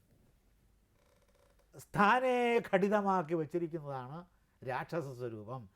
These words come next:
മൃഗീയതയാണ് രാക്ഷസൻ്റെ സവിശേഷത. മനുഷ്യൻ്റെ അവസ്ഥയിൽ നിന്നും ഉയർന്ന സവിശേഷതയാണ് ആരുടേത്?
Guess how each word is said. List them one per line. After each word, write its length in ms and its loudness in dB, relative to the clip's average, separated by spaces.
മൃഗീയതയാണ് 840 2
രാക്ഷസൻ്റെ 540 -12
സവിശേഷത. 520 -10
മനുഷ്യൻ്റെ 460 4
അവസ്ഥയിൽ 380 2
നിന്നും 260 -12
ഉയർന്ന 300 -6
സവിശേഷതയാണ് 800 -6
ആരുടേത്? 380 -8